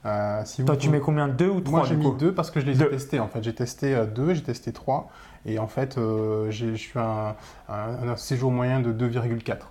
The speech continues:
Speaker 1: Donc, euh, donc, je reste à deux pour l'instant et ça se remplit très bien. Euh,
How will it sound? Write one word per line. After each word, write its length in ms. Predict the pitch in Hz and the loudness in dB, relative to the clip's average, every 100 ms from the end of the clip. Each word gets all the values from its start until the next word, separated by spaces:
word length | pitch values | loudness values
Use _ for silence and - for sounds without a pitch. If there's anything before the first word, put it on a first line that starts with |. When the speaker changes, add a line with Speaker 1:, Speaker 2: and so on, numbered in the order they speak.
| - | -14
Speaker 1:
Donc, 280 | 123 113 - | -12 -10 -8
euh, 360 | 104 101 107 107 | -6 -4 -6 -8
donc, 260 | 117 110 | -8 -8
je 100 | 117 | -6
reste 260 | 113 113 110 | -6 -4 -4
à 60 | |
deux 160 | 110 123 | -2 -4
pour 180 | 120 107 | -4 -8
l'instant 380 | 110 - 135 160 - - - | -8 -6 -6 -6 -14 -16 -14
et 40 | |
ça 120 | - | -10
se 100 | 110 | -10
remplit 240 | - 107 104 | -10 -12 -12
très 140 | - | -8
bien. 240 | 107 143 185 - - - - | -6 -4 -6 -14 -20 -20 -6
Euh, 1000 | 113 113 117 117 120 117 117 117 117 117 | -2 0 0 0 0 -2 -2 -2 -4 -6